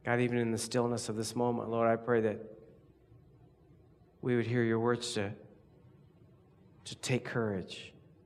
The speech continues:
and remember your promises. Even in the circumstances we might be in right now and, and the impossi-, the, the way it looks, might look impossible in our own brain.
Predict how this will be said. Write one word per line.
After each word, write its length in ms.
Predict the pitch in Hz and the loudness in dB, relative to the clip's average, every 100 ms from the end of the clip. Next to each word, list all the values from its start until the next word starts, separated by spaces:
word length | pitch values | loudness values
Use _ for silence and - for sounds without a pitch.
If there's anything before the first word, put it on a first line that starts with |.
| - - 127 | -20 -12 -4
and 140 | 123 | -2
remember 420 | 123 123 131 131 | 0 4 4 4
your 160 | 127 123 | 2 2
promises. 960 | - 120 110 104 - - - - - - - _ - _ _ _ _ _ _ - - - _ - - _ - | 2 2 2 0 -6 -10 -14 -16 -18 -20 -20 _ -20 _ _ _ _ _ _ -20 -20 -20 _ -20 -20 _ -12
Even 280 | 139 131 135 | -4 0 2
in 140 | 135 131 | 2 2
the 80 | |
circumstances 680 | 123 139 127 123 135 127 139 | 0 -4 -4 0 0 0 -2
we 160 | 123 131 | 0 0
might 240 | 123 123 | 0 0
be 140 | 120 | -2
in 120 | 120 120 | -2 -2
right 160 | 120 | -2
now 360 | 117 117 113 110 | -2 -2 -2 -4
and, 100 | 107 - - - - - | -8 -14 -20 -20 -20 -12
and 160 | 120 117 | -4 -2
the 80 | 110 | -2
impossi-, 460 | - 131 117 123 - - - - - | 2 2 2 -4 -10 -20 -20 -18 -10
the, 400 | 127 135 135 131 | -8 -6 -6 -4
the 120 | 139 | -4
way 340 | 139 143 135 | 0 0 2
it 100 | 127 | 0
looks, 240 | 131 131 - | -2 -6 -4
might 240 | 135 135 | -2 0
look 160 | 135 131 | -2 -2
impossible 640 | 120 123 120 120 - 123 | -2 2 2 2 -6 -4
in 60 | 120 | 0
our 160 | 120 | 0
own 140 | 120 120 | 0 2
brain. 420 | 127 123 113 | 2 2 -2